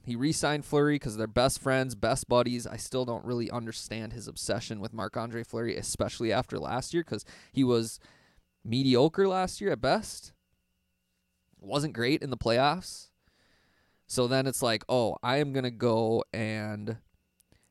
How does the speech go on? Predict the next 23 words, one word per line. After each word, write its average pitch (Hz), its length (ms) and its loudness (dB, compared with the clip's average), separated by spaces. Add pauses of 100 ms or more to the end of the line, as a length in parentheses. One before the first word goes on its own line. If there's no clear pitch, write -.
(120)
piss 175 320 2
off 143 260 4
Cam 151 280 0
Talbot, 113 460 -2 (1080)
um, 107 720 -8 (2750)
offend 131 420 0
him, 170 320 0 (400)
essentially." 170 640 0
I 107 60 -4
mean, 120 260 -4 (240)
I 120 80 0
don't 151 120 0
know 139 100 2
if 139 100 -2
Cam 127 220 0
Talbot 117 280 2
should - 240 -4
have 139 140 0
been 156 140 0
offended, 180 500 -2
but 113 140 -2
he 123 80 0
was. 151 560 2